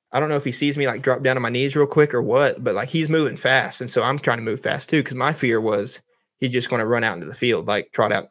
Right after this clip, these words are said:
his way out in the field and then just not leave me with a shot. So I was trying to act quick. Well, he got to the edge of that timber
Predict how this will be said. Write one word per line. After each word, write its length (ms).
his 200
way 140
out 60
in 60
the 60
field 340
and 100
then 120
just 140
not 260
leave 140
me 80
with 140
a 40
shot. 380
So 100
I 20
was 120
trying 140
to 80
act 180
quick. 360
Well, 340
he 200
got 220
to 60
the 140
edge 180
of 60
that 140
timber 400